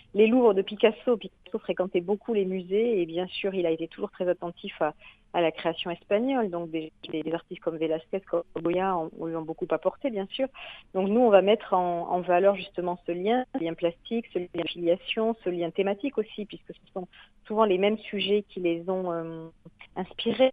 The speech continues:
Donc il y a quand même un, un travail sur, sur l'animal, sur, euh, la corrida, cette passion pour la corrida qu'ils ont partagée, un travail aussi autour de la nature morte, euh,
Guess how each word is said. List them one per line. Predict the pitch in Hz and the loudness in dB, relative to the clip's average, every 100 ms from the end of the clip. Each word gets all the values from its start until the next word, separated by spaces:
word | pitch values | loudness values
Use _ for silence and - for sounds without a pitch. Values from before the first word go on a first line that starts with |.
| - | 2
Donc | 190 - | 0 0
il | 185 | 0
y | |
a | |
quand | 180 185 | 0 -2
même | 185 180 | -2 -4
un, | 170 170 | -6 -8
un | 170 | -10
travail | 175 - 175 180 185 - | -8 -2 0 0 -2 -6
sur, | 160 160 - _ _ | -6 -6 -12 _ _
sur | - 175 | -4 0
l'animal, | 175 202 214 220 220 208 | 2 2 2 2 2 -2
sur, | 185 170 | -4 0
euh, | 165 | 2
la | 165 156 | 2 0
corrida, | 175 185 190 220 214 | -4 -4 2 2 0
cette | 180 | -4
passion | 175 170 185 | -6 -6 -6
pour | 175 | -2
la | 160 | -2
corrida | - 165 170 175 | -2 -8 -2 -2
qu'ils | - - | -4 -16
ont | 165 | -10
partagée, | 170 - 196 202 233 233 - - - | -8 -4 -2 2 0 0 -10 -16 -10
un | 175 | -8
travail | - 185 180 170 | 0 2 2 0
aussi | - 180 | -6 -6
autour | - 143 - | -6 -10 -2
de | |
la | 175 | -2
nature | 175 - 233 | -2 -4 -4
morte, | 240 247 - - 160 - - - - | 0 0 -2 -14 -16 -18 -20 -16 -6
euh, | 165 160 165 160 | -4 -2 -4 -6